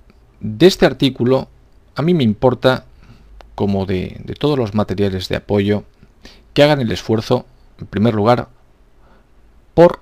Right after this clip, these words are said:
leerlo pausadamente, con detenimiento, y por tratar de comprenderlo en la medida de sus posibilidades y también, mm, pues, tratar de despejar las dificultades que se les presentan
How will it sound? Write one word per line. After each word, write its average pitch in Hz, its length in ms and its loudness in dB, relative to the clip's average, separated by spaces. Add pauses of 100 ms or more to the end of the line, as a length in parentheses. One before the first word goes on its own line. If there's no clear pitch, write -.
(140)
leerlo 135 680 4 (180)
pausadamente, 120 920 -2
con 107 140 -16
detenimiento, 123 760 -6 (640)
y - 120 -10
por 127 240 -2
tratar 139 460 0 (300)
de 107 260 0
comprenderlo 110 840 0
en 104 80 -2
la 92 60 -4
medida 101 460 -6 (120)
de 101 160 -8
sus - 200 -8
posibilidades 143 840 -2
y - 80 -10
también, 135 580 -6 (760)
mm, - 400 -16 (100)
pues, - 340 -10
tratar 190 300 2
de 190 80 2
despejar 113 640 0 (1600)
las 101 220 -4
dificultades 98 720 -2
que 104 100 -12
se 107 100 -10
les 113 140 -10
presentan 117 580 -6